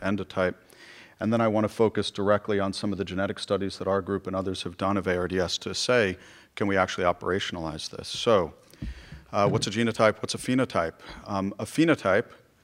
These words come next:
is defined as the composite of an organism's observable characteristics or traits.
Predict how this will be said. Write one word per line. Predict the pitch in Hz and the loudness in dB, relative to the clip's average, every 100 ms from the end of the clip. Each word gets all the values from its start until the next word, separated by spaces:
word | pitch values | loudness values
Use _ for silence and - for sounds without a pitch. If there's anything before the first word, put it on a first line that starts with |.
| _ _ _ | _ _ _
is | 117 98 | -8 -4
defined | 107 110 104 104 101 | 0 4 4 4 4
as | 98 95 | 4 2
the | 95 | -4
composite | 104 92 - 110 110 120 - | -4 -4 4 4 4 -2 -2
of | 104 | -4
an | 101 | -2
organism's | 107 104 110 104 107 98 | 0 0 0 -2 -2 -4
observable | 98 90 101 110 110 104 | -6 -4 -2 0 -2 -6
characteristics | - - 104 101 - 95 - 95 - - | -8 0 0 0 -6 -8 -8 -12 -14 -10
or | 92 | -10
traits. | - - 92 87 - - | -10 -4 -4 -4 -12 -14